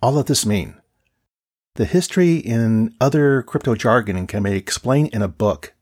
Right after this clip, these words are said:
I read recently on what this new digital currency is all about. The name of the book is Cryptocurrency, How Digital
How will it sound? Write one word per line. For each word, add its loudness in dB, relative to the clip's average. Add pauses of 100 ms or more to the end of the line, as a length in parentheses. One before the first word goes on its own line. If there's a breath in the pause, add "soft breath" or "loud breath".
(180)
I 2
read 2
recently -4 (340 soft breath)
on 0
what 2
this -2
new 2
digital 0
currency -2 (160)
is -4
all 0
about. -4 (800)
The -4
name 4
of -2
the -4
book -2 (500)
is -6
Cryptocurrency, 0 (120)
How -4
Digital 2